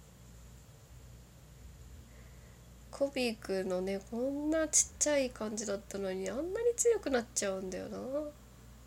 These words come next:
そう考えると、なんか、ワンピースは、あれですね、わ-、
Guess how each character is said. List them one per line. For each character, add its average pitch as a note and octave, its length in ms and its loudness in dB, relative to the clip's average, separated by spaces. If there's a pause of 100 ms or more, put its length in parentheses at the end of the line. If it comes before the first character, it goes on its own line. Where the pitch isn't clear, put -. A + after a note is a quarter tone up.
(800)
そ D#4 300 0
う E4+ 100 0
考 F4+ 160 -2 (180)
え E4+ 40 4
る D4+ 100 2
と、 G3 140 0
な G3+ 100 2
ん G3+ 60 -4
か、 G3 240 -2 (1400)
ワ C4 180 2
ン D4+ 100 4
ピ E4 180 2
ー C#4+ 40 6
ス G#3+ 200 10
は、 F#3 340 4 (2000)
あ F#3 100 2
れ F#3+ 120 -2
で G3 140 -2
す G3+ 140 -2
ね、 F#3 680 -2
わ-、 - 140 -4